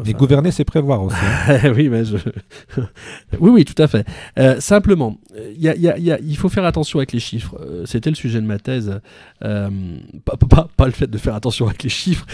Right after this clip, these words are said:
Speaker 2: <laughs> C'était
Speaker 1: J'ai,
Speaker 2: la, la
Speaker 1: j'ai,
Speaker 2: répar-,
Speaker 1: j'ai, j'ai bien compris,
Speaker 2: <laughs> c'était
Speaker 1: j'ai bien
Speaker 2: la
Speaker 1: compris.
Speaker 2: répartition des médecins, euh, en Auvergne, puisque j'étais interne de, euh, de, de, des hôpitaux de Clermont-Ferrand. Euh, gouverner, c'est prévoir, certes, mais quand vous savez que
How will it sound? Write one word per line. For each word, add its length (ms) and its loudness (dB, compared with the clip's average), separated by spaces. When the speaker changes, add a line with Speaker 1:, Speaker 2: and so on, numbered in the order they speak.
Speaker 2:
<laughs> 320 -4
C'était 220 2
Speaker 1:
J'ai, 40 6
Speaker 2:
la, 140 4
la 100 6
Speaker 1:
j'ai, 60 8
Speaker 2:
répar-, 320 8
Speaker 1:
j'ai, 40 4
j'ai 140 8
bien 140 6
compris, 240 4
Speaker 2:
<laughs> 20 6
c'était 160 6
Speaker 1:
j'ai 80 4
bien 40 4
Speaker 2:
la 80 4
Speaker 1:
compris. 100 4
Speaker 2:
répartition 560 2
des 100 4
médecins, 480 4
euh, 140 0
en 120 4
Auvergne, 300 8
puisque 240 -4
j'étais 260 2
interne 400 2
de, 160 0
euh, 320 -6
de, 240 -4
de, 220 -8
des 200 -6
hôpitaux 220 -2
de 60 0
Clermont-Ferrand. 500 -4
Euh, 120 -2
gouverner, 300 2
c'est 100 0
prévoir, 300 0
certes, 280 -10
mais 120 0
quand 160 -2
vous 100 0
savez 400 0
que 320 -2